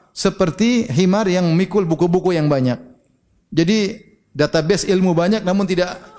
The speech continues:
mengerjakannya. Semakin banyak database ilmu, semakin berat himar tersebut. Himar kalau buku semakin banyak, semakin berat atau tidak?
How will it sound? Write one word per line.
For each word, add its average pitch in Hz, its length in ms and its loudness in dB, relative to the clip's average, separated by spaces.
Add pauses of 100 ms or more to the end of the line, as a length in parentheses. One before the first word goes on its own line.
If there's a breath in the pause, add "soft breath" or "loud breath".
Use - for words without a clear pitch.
(280)
mengerjakannya. 151 1080 0
Semakin 214 420 0
banyak 240 320 0
database 170 480 0
ilmu, 196 240 2
semakin 185 400 0
berat 202 240 -2
himar 156 240 0
tersebut. 117 400 -2 (300 loud breath)
Himar 190 260 2
kalau 175 240 0
buku 180 160 2
semakin 165 320 0
banyak, 180 240 2
semakin 165 320 2
berat 175 160 0
atau 147 80 2
tidak? 147 200 0